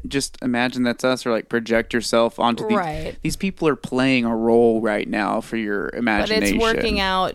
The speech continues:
Speaker 2: yeah. So,
Speaker 1: Yeah.
Speaker 2: but you've gotta work out your own, like,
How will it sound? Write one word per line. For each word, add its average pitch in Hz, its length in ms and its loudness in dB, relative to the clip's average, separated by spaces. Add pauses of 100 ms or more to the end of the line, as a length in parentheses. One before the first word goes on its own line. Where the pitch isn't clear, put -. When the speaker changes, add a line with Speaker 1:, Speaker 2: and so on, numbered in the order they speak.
Speaker 2:
yeah. 175 460 -4
So, - 140 -2
Speaker 1:
Yeah. 117 180 2
Speaker 2:
but 190 100 -2
you've 185 100 -6
gotta 190 220 -2
work 180 220 -6
out 160 260 -8
your 165 180 -6
own, 151 300 -6
like, 139 380 -8